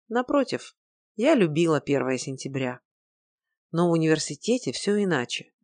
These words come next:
Здесь день знаний – лишь формальность, надоевшая до зубного скрежета традиция, которая знаменует начало мучений в новом семестре. Впереди показался фасад универа, и я прибавила шаг. Около крыльца собралась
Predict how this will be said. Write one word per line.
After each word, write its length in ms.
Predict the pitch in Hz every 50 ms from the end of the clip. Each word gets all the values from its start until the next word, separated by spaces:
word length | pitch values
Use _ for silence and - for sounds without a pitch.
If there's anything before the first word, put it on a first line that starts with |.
| _ _ _ - - - - _ -
Здесь 360 | 170 170 196 285 311 285 226
день 240 | 226 247 240 226 208
знаний – 420 | 208 220 220 214 208 196 185 175
лишь 260 | 185 233 294 - -
формальность, 760 | - 180 170 170 170 160 151 147 143 127 127 - - - - -
надоевшая 720 | 175 180 160 170 170 180 196 262 285 - - - 247 226 190
до 140 | 165 180
зубного 480 | 175 156 160 156 151 190 240 269 233 214
скрежета 580 | 208 - - 180 160 165 165 147 147 - - 151
традиция, 760 | - - 160 170 160 143 160 156 - - - - 135 131 -
которая 420 | - 151 147 - 156 151 151 147
знаменует 640 | 139 147 151 147 151 156 170 214 247 240 233 - - - - - - - -
начало 420 | 190 220 233 - - 381 302 233
мучений 540 | 190 170 160 151 - - 214 226 208 190 170
в 80 | 135 139
новом 320 | 147 147 143 143 139 135
семестре. 680 | - - 165 160 156 151 135 - - - 120 117 117 - _ _ _ _ _ _ _ _ _ _ _ _ _ _ _ _ _
Впереди 380 | - 180 170 165 156 147 175 165
показался 580 | - - - 156 156 170 165 156 - - 151
фасад 460 | - - 165 165 - - 156 143 - -
универа, 560 | - 170 170 185 196 233 277 285 269 - - - _ _ _ _ _
и 80 | - 277
я 160 | 294 302 294
прибавила 560 | 302 180 180 147 156 156 160 156 156 156 156
шаг. 420 | - - 160 139 135 - - - _ _ _ _ _ _ _ _ _ _
Около 300 | 165 156 - - 151 151
крыльца 520 | 143 - 160 151 156 156 - - 233 240
собралась 560 | 247 - 196 170 170 190 196 220 233 220 -